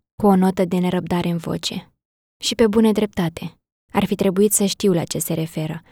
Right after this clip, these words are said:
având în vedere că ne aflăm în sediul temporar al emisiunii Mobilul Crimei.” Încerc să mă adun. „A, da, evident. Greu de ales. Toate sunt atât de, care-i cuvântul potrivit?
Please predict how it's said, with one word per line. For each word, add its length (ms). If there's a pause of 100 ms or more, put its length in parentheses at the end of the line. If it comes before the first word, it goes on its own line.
(180)
având 300
în 120
vedere 300
că 160
ne 140
aflăm 340
în 100
sediul 440
temporar 600
al 160
emisiunii 640 (180)
Mobilul 580
Crimei.” 540 (680)
Încerc 360
să 140
mă 100
adun. 520 (720)
„A, 420
da, 380
evident. 680 (520)
Greu 260
de 140
ales. 400 (340)
Toate 240
sunt 220
atât 260
de, 360 (320)
care-i 240
cuvântul 500
potrivit? 640